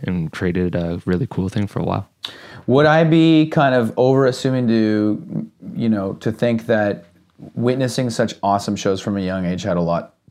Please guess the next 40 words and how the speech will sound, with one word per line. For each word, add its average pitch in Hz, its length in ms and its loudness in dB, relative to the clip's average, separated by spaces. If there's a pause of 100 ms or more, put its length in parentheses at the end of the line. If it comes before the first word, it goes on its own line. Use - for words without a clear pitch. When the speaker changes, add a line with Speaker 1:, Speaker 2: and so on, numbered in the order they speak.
(180)
Speaker 2:
to - 100 -6
do 101 440 0
with 92 340 -4 (320)
y-, 110 300 -8
like, 92 260 -6
how 90 580 -2 (160)
you 104 220 -4
initially 98 720 -2
became 95 840 -4
obsessed - 540 -8
with 90 140 -8
music? - 420 -10 (140)
Was 92 180 -6
it, 90 160 -4
was 95 140 -4
that 95 100 -2
a 92 40 -4
big 90 200 -4
part 98 280 -2
of 90 60 -4
it, 80 120 -8
seeing 98 520 -6 (320)
people 107 520 0
and 101 100 0
being 104 160 0
a 101 60 -2
part 104 240 0
of 90 100 -4
such 95 260 -4
a, 87 320 -2 (120)
you 107 80 -4
know, 95 120 -2
an 98 160 -6
energetic 110 520 2
reaction 95 520 -4
to 90 160 -4
a 82 40 -4
band 90 440 -2
was 85 140 -4
a, 82 180 -4